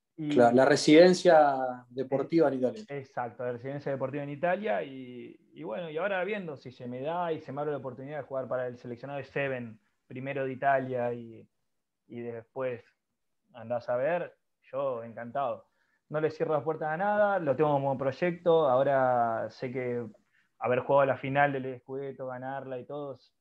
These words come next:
Speaker 1: eh, me da, me abre las puertas.
Speaker 2: Suma.
Speaker 1: Sí, sí,
Speaker 2: Ujú.
Speaker 1: suma mucho. Así que, nada, está ahí, no, no tengo nada todavía, esa es la realidad, porque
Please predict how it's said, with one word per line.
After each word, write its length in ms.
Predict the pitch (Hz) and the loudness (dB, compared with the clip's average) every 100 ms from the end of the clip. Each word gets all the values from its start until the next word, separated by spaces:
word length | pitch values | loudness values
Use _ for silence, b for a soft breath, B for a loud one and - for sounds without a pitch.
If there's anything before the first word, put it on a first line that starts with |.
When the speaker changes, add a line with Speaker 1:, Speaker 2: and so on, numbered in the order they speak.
| _ | _
Speaker 1:
eh, 460 | - 113 110 107 98 | -18 -16 -14 -14 -16
me 160 | 113 117 | -16 -12
da, 140 | 123 | -12
me 100 | 123 | -10
abre 200 | 127 127 | -8 -8
las 120 | 120 - | -10 -10
puertas. 260 | 143 147 | -10 2
Speaker 2:
Suma. 260 | 143 127 98 - - - | 6 6 4 -2 -20 -14
Speaker 1:
Sí, 160 | 117 | -6
sí, 40 | 98 | -4
Speaker 2:
Ujú. 200 | 117 - | -4 -8
Speaker 1:
suma 240 | 131 123 | -10 -10
mucho. 400 | 127 147 - 175 - _ _ _ _ - | -8 -8 -4 -4 -6 _ _ _ _ -18
Así 240 | 123 147 | -12 -10
que, 440 | 139 135 131 131 123 120 110 _ _ _ _ _ _ _ | -6 -4 -4 -6 -8 -12 -18 _ _ _ _ _ _ _
nada, 420 | - 120 104 101 _ _ | -10 -6 -6 -8 _ _
está 300 | 139 120 156 | -20 -4 2
ahí, 520 | 151 165 180 185 - _ _ | 4 2 0 -2 -6 _ _
no, 360 | 135 147 147 139 | -10 -4 -2 -2
no 160 | 139 131 | -6 -6
tengo 220 | 139 131 | -4 -2
nada 280 | 139 147 139 | 0 0 -2
todavía, 600 | 131 135 147 135 127 123 | -4 -6 -4 -4 -4 -8
esa 140 | - | -6
es 20 | |
la 100 | 123 | -4
realidad, 420 | 117 120 131 170 | -4 -6 -2 0
porque 420 | 165 123 120 117 | 0 -6 -8 -10